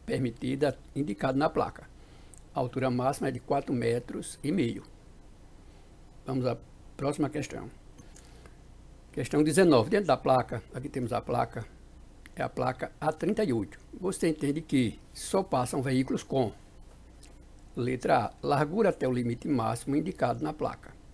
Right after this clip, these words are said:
Letra B, altura até o limite máximo indicado na placa. Letra C, comprimento até o limite máximo indicado na placa.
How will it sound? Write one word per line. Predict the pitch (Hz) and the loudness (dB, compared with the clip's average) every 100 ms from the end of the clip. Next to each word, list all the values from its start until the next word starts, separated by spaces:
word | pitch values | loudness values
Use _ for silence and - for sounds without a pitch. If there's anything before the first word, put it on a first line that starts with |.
| - - - - - - - | -20 -20 -20 -20 -20 -18 -8
Letra | 123 120 123 - 147 220 - - - - - - - - - - | -4 -2 -4 2 2 2 -4 -20 -20 -20 -20 -20 -20 -20 -20 -6
B, | 127 139 123 - | 2 2 4 4
altura | 190 - 123 120 143 143 | 2 2 -2 0 0 -2
até | 143 - 139 | -6 -2 0
o | |
limite | 156 165 117 113 - - - - - - - - - - 139 | 2 2 0 -2 -6 -10 -10 -20 -20 -20 -20 -20 -20 -10 -2
máximo | 131 123 110 - 151 - | 2 2 2 -2 -6 -2
indicado | 151 190 - 127 120 | -2 -2 0 0 0
na | 143 | -4
placa. | - - - - - - - - - | -2 -4 -6 -14 -20 -20 -20 -20 -8
Letra | 143 127 - 170 | -2 -2 0 -2
C, | - 113 | -2 -6
comprimento | - 117 135 120 117 117 - | -4 -4 -2 -2 -2 -4 -4
até | 135 131 123 | -4 -2 -2
o | |
limite | 131 131 120 - | 0 0 -2 -2
máximo | 139 110 110 - - - | -2 0 -4 -6 -8 -2
indicado | 170 165 - 131 123 | 0 -2 -2 -2 -2
na | 143 | -4
placa. | 139 - - - | -2 -6 -6 -16